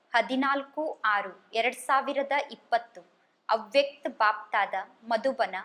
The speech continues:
ರಿವೈಸ್ ಇಪ್ಪತ್ತೆರಡು ಒಂದು ಎಂಬತ್ತಾರು. ಬಾಪ್ತಾದರವರ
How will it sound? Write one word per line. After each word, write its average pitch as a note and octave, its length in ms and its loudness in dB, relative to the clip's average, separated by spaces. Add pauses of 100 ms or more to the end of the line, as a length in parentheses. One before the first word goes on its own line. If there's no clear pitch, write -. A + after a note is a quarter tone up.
(180)
ರಿವೈಸ್ A3+ 540 -2 (320)
ಇಪ್ಪತ್ತೆರಡು B3+ 800 2
ಒಂದು A3 680 -6
ಎಂಬತ್ತಾರು. A#3 680 -2 (580)
ಬಾಪ್ತಾದರವರ C4+ 1040 2